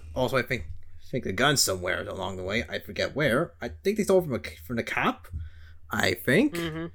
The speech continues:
Speaker 1: I don't remember or know.
Speaker 2: I guess so.
Speaker 1: It's been,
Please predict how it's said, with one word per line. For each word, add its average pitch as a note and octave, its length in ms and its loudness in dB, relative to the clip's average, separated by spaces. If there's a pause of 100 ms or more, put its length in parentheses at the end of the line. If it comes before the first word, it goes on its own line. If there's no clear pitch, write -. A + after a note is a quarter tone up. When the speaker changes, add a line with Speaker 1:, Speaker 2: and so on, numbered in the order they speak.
(300)
Speaker 1:
I G#2 200 6
don't B2+ 380 2
remember D3 800 4 (280)
or A2 180 0
know. D3 420 4
Speaker 2:
I D3+ 80 0
guess D#3 260 0
so. C3+ 280 -2
Speaker 1:
It's G3+ 100 6
been, A#3 200 8